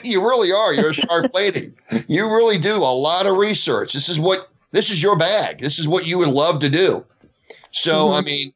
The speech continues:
Speaker 1: I mean, this is your oxygen. So, and, and, you know, doing research on all this stuff, I want our listeners to understand this.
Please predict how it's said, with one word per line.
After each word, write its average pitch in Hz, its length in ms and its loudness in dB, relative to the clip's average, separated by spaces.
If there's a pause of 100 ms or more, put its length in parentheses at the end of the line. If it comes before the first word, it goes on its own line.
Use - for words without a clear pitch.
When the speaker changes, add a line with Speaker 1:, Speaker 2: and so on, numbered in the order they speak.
(100)
Speaker 1:
I 143 60 2
mean, 143 180 2
this 165 200 0
is 160 120 -2
your 165 220 2
oxygen. 127 600 -2
So, 143 320 2
and, 135 180 -2
and, 139 180 -2
you 147 80 0
know, 131 140 2
doing 151 260 2
research 135 480 0
on 98 100 -2
all 95 140 0
this 90 160 -2
stuff, 95 220 0
I 117 40 2
want 143 160 4
our 120 80 2
listeners 139 360 0
to 120 80 0
understand 139 420 0
this. 98 220 -2